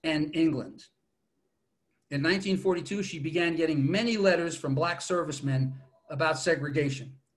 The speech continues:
On March ten, nineteen forty-three, the Army officially desegregated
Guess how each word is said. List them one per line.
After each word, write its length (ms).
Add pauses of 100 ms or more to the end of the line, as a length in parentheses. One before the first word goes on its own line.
(680)
On 180
March 280
ten, 300
nineteen 400
forty-three, 600
the 180
Army 300
officially 600
desegregated 960